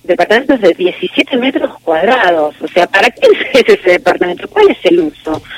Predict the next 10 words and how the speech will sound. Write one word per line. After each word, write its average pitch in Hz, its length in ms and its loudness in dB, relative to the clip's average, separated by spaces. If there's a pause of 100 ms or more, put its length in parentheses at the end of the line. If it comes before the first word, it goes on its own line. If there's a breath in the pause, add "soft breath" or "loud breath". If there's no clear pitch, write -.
(280 loud breath)
No 262 100 2
es 392 120 0
una 254 160 4
manera 247 380 2
de 196 260 4
inventar 196 600 0
dinero 233 460 4
esto 196 300 0
de, 170 160 2
bueno, 190 340 0